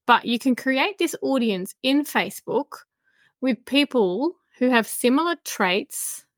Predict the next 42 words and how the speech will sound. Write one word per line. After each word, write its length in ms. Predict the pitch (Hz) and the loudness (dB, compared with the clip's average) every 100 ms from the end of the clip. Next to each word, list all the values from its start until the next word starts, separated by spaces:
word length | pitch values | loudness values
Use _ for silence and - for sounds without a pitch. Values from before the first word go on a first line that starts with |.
| _ | _
to 140 | - 220 | -2 0
those 720 | 220 196 180 214 294 285 - - - | 2 2 0 -2 -4 -6 -12 -10 -2
who 160 | 226 | 2
are 180 | 214 208 | 2 0
in 380 | 214 208 202 208 _ - | 0 -2 -2 -4 _ -16
a 60 | - | -14
custom 520 | - 202 - - 196 - | -10 -8 -6 -6 -6 -4
audience 560 | 202 - - 226 - - | -6 -6 -8 -10 -10 -10
that 160 | - | -10
you 100 | 214 | -10
create. 500 | - - - - - - _ - - - - - | -8 -8 -6 -10 -14 -20 _ -20 -20 -20 -10 0
Now, 180 | 233 - 226 | 0 0 2
let's 440 | 247 285 - - | 2 2 -2 -2
first 540 | 254 233 233 233 - 240 226 | 2 4 2 0 -4 -4 -6
<laughs> 160 | - - | -8 0
look 220 | 269 226 | 0 2
at 120 | 247 | 2
what 180 | 214 220 | 2 2
a 60 | 208 | 0
custom 460 | - 214 - 220 | 0 -2 0 0
audience 600 | 190 196 202 208 185 185 | 0 0 0 -2 -2 -4
is, 220 | - 214 - | -8 -12 -8
because 400 | 226 226 208 - | -6 -4 -4 -6
you 80 | |
kind 240 | - 214 214 | -4 -2 0
of 80 | 208 | 0
might 220 | 185 233 | -2 -2
go, 100 | 208 | -2
"Hang 360 | 196 214 220 | 0 0 0
on, 140 | 185 185 | -2 0
what? 200 | 285 - _ | -2 -2 _
You've 220 | 233 220 | -8 -6
just 380 | - 214 - - | -4 -6 -8 -12
said 160 | - - | -10 -2
lookalike 420 | 269 269 254 233 | 0 4 2 2
audience, 480 | 240 233 220 233 - | 0 2 0 -2 -4
now 240 | 220 202 | 0 0
you're 180 | 196 190 | 0 -2
talking 240 | 208 202 | -2 -2
about 180 | 185 - | -4 0
custom 340 | 294 - 277 | 0 2 0
audience." 400 | 247 247 233 233 | 0 0 -2 -4